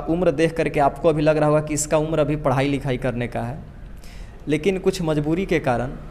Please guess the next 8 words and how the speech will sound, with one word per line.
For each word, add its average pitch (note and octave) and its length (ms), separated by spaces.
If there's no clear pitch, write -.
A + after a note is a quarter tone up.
कुछ D#3+ 220
ऐसे D3 360
परिस्थिति D#3 600
हो D#3+ 140
चुके D3 260
हैं C#3 140
इसके B2+ 260
साथ, C3 380